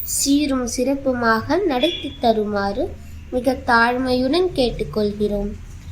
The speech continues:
ஒன்று ஒன்பது இரண்டாயிரத்தி இருபத்தி நான்கு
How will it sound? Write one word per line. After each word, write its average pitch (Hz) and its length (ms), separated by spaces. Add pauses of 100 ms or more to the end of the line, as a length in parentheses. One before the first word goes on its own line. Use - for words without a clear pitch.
(240)
ஒன்று 254 520 (540)
ஒன்பது 262 580 (360)
இரண்டாயிரத்தி 254 840
இருபத்தி 277 540
நான்கு 214 500